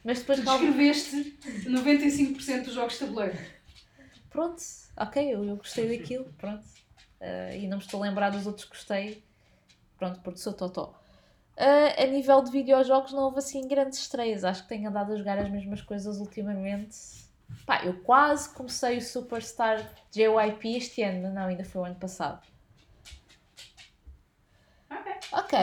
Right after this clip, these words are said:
Speaker 1: então acho que isso fecha mais um, ah, não, pera, então eu também segui coisas no YouTube, mas acho que foi quase tudo ano pa-, começado o ano passado ou, ou muito perto disso, portanto. Só que não havia Queca para além do ano passado, portanto eu vou dizer na mesma.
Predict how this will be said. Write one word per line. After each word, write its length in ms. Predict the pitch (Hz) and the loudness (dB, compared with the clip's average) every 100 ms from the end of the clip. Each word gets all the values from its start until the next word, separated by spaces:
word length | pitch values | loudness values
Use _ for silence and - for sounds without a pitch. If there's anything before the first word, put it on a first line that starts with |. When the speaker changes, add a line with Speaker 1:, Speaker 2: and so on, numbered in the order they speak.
| 180 | 4
Speaker 1:
então 260 | - 320 | 2 2
acho 220 | 370 359 - | 2 2 4
que 80 | 339 | 2
isso 140 | - | 2
fecha 280 | 311 302 302 | -2 0 2
mais 200 | 285 285 | 4 8
um, 20 | |
ah, 180 | 294 285 | 8 8
não, 160 | 233 208 | 4 2
pera, 240 | 226 180 | 2 2
então 180 | 175 208 | 2 -6
eu 80 | 202 | -6
também 200 | 233 247 | -6 -6
segui 200 | - 262 | -6 -2
coisas 300 | 277 254 240 | 0 -2 0
no 100 | 262 | 0
YouTube, 440 | 269 269 247 208 | 0 -2 -6 -6
mas 160 | 196 190 | -6 -4
acho 220 | 220 - | -6 -6
que 60 | - | -8
foi 100 | 240 | -6
quase 400 | 240 226 233 - | 0 0 -2 -10
tudo 280 | 240 226 233 | -10 -6 -4
ano 200 | 226 226 - - | -4 -8 -16 -12
pa-, 100 | - | -12
começado 480 | - 233 - 233 233 | -10 -8 2 2 4
o 60 | |
ano 160 | 233 226 | -2 -4
passado 520 | 233 - 240 247 247 | -6 0 2 2 0
ou, 240 | 247 247 - | -2 -2 -4
ou 100 | 240 | -4
muito 280 | 262 262 | -4 -6
perto 500 | - 233 226 226 - | -2 -2 -2 -6 -8
disso, 400 | 240 208 185 - - | -4 -4 -4 -12 -16
portanto. 520 | - 190 180 - - _ _ _ _ _ _ _ - | -10 -8 -8 -10 -20 _ _ _ _ _ _ _ -10
Só 160 | 240 | -6
que 100 | 226 | -4
não 80 | 254 | -4
havia 200 | 240 254 262 | -2 -4 -4
Queca 220 | 247 269 | -4 -4
para 140 | 254 240 | -2 -2
além 240 | 240 240 | -2 -4
do 60 | 240 | -8
ano 100 | 226 | -8
passado, 320 | 240 254 233 | -10 -6 -6
portanto 200 | 220 202 | -6 -6
eu 60 | 208 | -4
vou 120 | 214 | -4
dizer 180 | 185 202 | -4 -4
na 100 | 208 | -2
mesma. 420 | 196 180 175 | 0 0 -2